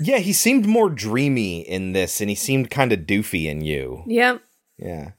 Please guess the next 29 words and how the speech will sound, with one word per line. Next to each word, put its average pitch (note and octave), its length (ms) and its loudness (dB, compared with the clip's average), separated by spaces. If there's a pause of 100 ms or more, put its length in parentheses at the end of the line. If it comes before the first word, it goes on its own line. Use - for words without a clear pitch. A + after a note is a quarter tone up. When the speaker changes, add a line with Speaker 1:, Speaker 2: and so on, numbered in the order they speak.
(220)
Speaker 2:
We G3 180 -10
Speaker 1:
And G2+ 80 -4
it's G2 140 -2
Speaker 2:
agree. - 80 -8
Speaker 1:
kinda B2 160 2
all G2 160 2
down F#2 240 -2
to E2+ 60 -8
the F2+ 120 -2
hair. G2+ 460 -4
<laughs> - 20 -14
Speaker 2:
It D#4+ 1080 2
is. G#3 140 -2 (200)
It - 320 2
is E4 160 -2
purely F#4 560 2
the G#4+ 200 2 (120)
hair. G#4 840 2
Speaker 1:
<laughs> - 1080 -14
Speaker 2:
Needs C4 160 -6
to B3+ 60 -6
go A3 100 2
back G#3+ 260 2
to - 80 -14
that - 160 -2
old G3+ 200 -2
haircut. F#3 560 -2 (360)
Speaker 1:
So E3 340 2 (120)
the D#3 600 4